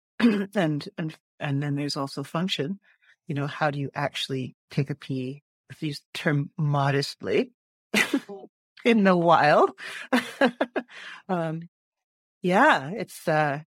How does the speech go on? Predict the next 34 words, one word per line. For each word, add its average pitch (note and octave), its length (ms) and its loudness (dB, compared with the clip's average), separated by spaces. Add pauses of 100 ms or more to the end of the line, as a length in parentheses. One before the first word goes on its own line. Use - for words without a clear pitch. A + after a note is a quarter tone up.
(160)
there's G3 200 -2
a G#3+ 80 2
lot. G#3+ 260 6
I - 60 4
mean, E3 160 2
and D#3+ 140 4
I, D#3+ 240 2
I, D#3 260 -4
you E3 100 -4
know, D3+ 140 4
the, D#3+ 280 -2
and D3+ 200 -4
then D3+ 340 -6
you D3 280 -4
also, - 280 -6
uh, - 40 -6
you C#3+ 160 -6
know, C#3 240 -6 (100)
the C#3+ 100 -2
crazy D3+ 440 -4
part D3 200 -4
about C#3+ 280 -2
that C#3+ 180 -2
is C#3 160 -6
how C#3 460 -2 (800)
you D#3 140 -4
ha-, D3+ 120 -8
we D3+ 120 -4
have D#3+ 320 0
standards D#3+ 460 -2
for - 140 -8
sizing, C#3+ 720 0 (720)
but C#3 240 2
women's D#3 640 -4